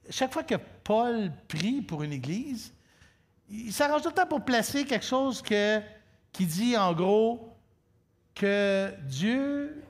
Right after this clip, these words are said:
vous ouvre les yeux pour que vous puissiez voir la richesse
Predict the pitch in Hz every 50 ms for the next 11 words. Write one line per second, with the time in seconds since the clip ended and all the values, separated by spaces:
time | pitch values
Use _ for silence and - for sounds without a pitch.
0 | - _ - - - 147 139 147 165 156 131 139 214 277 285 233 226 214 185 160
1 | 139 147 185 196 202 190 190 - - - 147 135 147 143 - - - - 180 156
2 | 135 156 165 170 175 170 147 135 131 127 160 156 - - - 214 214 208 202 -
3 | - - - - -